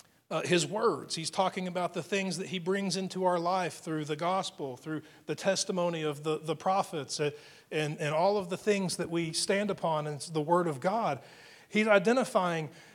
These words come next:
you know, one mentality that is solid and another mentality that is not solid. It's, it's the building of the house either on the sand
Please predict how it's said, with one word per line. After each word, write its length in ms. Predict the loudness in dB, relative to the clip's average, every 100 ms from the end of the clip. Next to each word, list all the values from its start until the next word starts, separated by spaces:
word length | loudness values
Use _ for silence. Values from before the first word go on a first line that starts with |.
| -2
you 80 | 6
know, 160 | 6
one 360 | 6 6 6 8
mentality 760 | 4 2 0 2 2 0 -2 -2
that 200 | -2 0
is 160 | 0
solid 680 | 4 4 6 6 6 6 0
and 100 | -2
another 320 | 0 2 4
mentality 680 | 2 0 -2 0 0 -2 -6
that 180 | -6 -8
is 160 | -6
not 280 | 0 2 2
solid. 440 | 2 4 4 2 -4
It's, 160 | -4
it's 180 | -6 -6
the 140 | -4
building 400 | 0 0 2 2
of 120 | 0 0
the 100 | 0
house 360 | 2 2 0
either 240 | 0 0 0
on 120 | 0
the 100 | -2
sand 560 | -2 0 -2 -2 -2